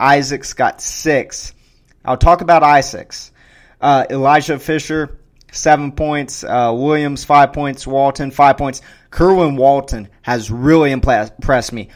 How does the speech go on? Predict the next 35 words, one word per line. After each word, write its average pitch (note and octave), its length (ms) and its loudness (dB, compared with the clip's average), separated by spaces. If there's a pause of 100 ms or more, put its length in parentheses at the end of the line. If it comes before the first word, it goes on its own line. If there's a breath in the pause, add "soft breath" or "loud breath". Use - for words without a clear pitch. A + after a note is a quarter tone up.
(140)
I C3+ 140 -2
thought D#3+ 280 0
that C#3 180 2
he C3 60 -4
would B2+ 160 -10
just C3 280 -10
be C3 120 -6
a A#2+ 60 -4
spot-up C3+ 600 -2
shooter. E3+ 520 -4 (520)
There's D#3 340 2
way D3 540 2
more C3+ 320 -6
to C3 140 -8
his A2 200 -8
game G#2+ 260 -8
than G2 160 -16
just G#2 240 -12
spot-up G#2+ 380 -4
shooting. B2 460 -10 (420 soft breath)
K D#3 200 2
J C#3 260 0
Allen, D3 340 0 (180 soft breath)
I've B2+ 200 -4
loved C3+ 340 4
what C3+ 200 0
he's B2+ 200 -4
done. C3+ 280 -2
He's B2 200 -8
kind C3 220 -2
of B2+ 40 4
our A#2 100 2
third C3 340 0
big B2 240 -2
man. B2 300 -6